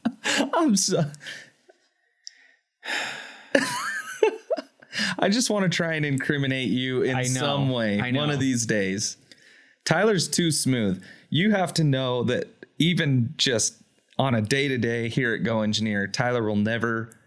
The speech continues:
Speaker 1: say something potentially <laughs> incriminating. It doesn't matter
Speaker 2: Yeah.
Speaker 1: if it's water cooler talk or here, but one of these days, I'm gonna get you to slip. Probably not here. That, I don't wanna
Speaker 2: Yeah.
Speaker 1: affect your,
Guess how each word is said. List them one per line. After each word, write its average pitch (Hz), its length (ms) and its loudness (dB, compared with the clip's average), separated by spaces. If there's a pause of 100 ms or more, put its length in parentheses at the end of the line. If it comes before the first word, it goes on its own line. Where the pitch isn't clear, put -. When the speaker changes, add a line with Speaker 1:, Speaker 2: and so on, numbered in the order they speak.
Speaker 1:
say 101 640 0 (280)
something 135 500 2
potentially 131 760 0
<laughs> - 20 0
incriminating. 127 1080 0 (400)
It - 100 2
doesn't 131 240 4
matter 123 240 0
Speaker 2:
Yeah. 113 120 -2
Speaker 1:
if 101 60 -4
it's - 80 -4
water 143 320 -2
cooler 143 340 0
talk 127 540 -2
or 104 240 0
here, 110 320 0
but 92 280 0
one 127 140 2
of 160 80 2
these 107 200 0
days, 95 480 -2 (380)
I'm 123 60 2
gonna 120 80 4
get 92 240 -2
you 95 60 0
to 87 60 -2
slip. - 500 -2 (520)
Probably 190 260 4
not 98 220 0
here. 90 260 -2
That, 101 220 -2
I 123 60 0
don't 131 120 0
wanna 110 180 0
Speaker 2:
Yeah. 98 40 0
Speaker 1:
affect 95 380 -4
your, 101 120 0